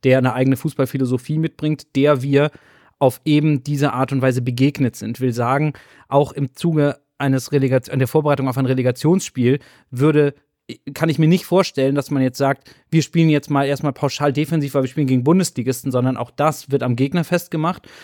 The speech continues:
Und dazu kommt noch ein zweiter Faktor, nämlich der, dass man sicherlich in so eine Überlegung vor einem Spiel nicht nur im hohen Maße, aber eben nicht nur den Gegner und seinen Fußball als solches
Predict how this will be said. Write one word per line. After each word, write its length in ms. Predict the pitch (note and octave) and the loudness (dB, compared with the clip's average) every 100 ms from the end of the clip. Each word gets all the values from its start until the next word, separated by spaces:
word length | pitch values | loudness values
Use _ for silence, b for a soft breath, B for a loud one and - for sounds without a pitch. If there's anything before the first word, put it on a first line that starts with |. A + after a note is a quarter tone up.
| B | B
Und 160 | C3+ B2+ | -2 0
dazu 240 | B2 D#3 | 0 -4
kommt 240 | - C#3+ B2+ | -2 -2 0
noch 120 | B2+ | -4
ein 60 | |
zweiter 380 | B2 - D#3 E3 | -4 0 0 0
Faktor, 560 | - D#3+ - E3 E3 F3 b b b b | -4 -6 -6 -2 0 0 b b b b
nämlich 400 | C#3+ C#3+ C3 - | 2 2 0 -2
der, 320 | C#3+ D#3 D#3+ b b _ | 0 2 0 b b _
dass 220 | D3 D3 | -2 0
man 200 | D3 C#3+ | 0 0
sicherlich 640 | B2+ C3 F#3+ E3+ C#3+ C#3 _ | 0 -2 -2 -2 -4 -6 _
in 200 | D#3 D#3 | -2 -2
so 160 | C#3 C#3 | -2 -4
eine 380 | B2+ C#3 C3+ C3 _ | -2 0 0 0 _
Überlegung 580 | D#3+ C#3+ C3+ D3+ E3 D3+ | -4 0 0 0 0 -4
vor 160 | - C3+ | -2 0
einem 120 | A#2+ | 0
Spiel 360 | - D3+ D#3+ | -4 -2 2
nicht 380 | C#3+ D#3+ G3+ - | 4 2 2 0
nur 320 | F3 F3+ F#3+ - _ _ _ _ _ _ _ _ _ - _ _ | 0 0 -4 -10 _ _ _ _ _ _ _ _ _ -20 _ _
im 240 | C#3+ B2 | -6 -2
hohen 160 | C3+ A#2 | 0 0
Maße, 400 | B2 - G3+ B2+ | 0 0 0 -2
aber 140 | B2 | -2
eben 120 | B2 | 0
nicht 240 | C#3 - - | 0 -2 -2
nur 320 | C#3+ F3 F#3+ b b b - | 0 2 0 b b b -2
den 180 | C#3 B2+ | 0 2
Gegner 400 | C#3 D#3+ E3 C#3 | 0 0 -2 -2
und 120 | C3 | -2
seinen 260 | C3+ B2 - | -2 -4 -6
Fußball 500 | - F3+ F3+ - C3+ | -6 -4 -2 0 0
als 160 | A#2+ B2 | 0 -2
solches 500 | C#3 E3+ F#3 F3 | -2 0 -2 -4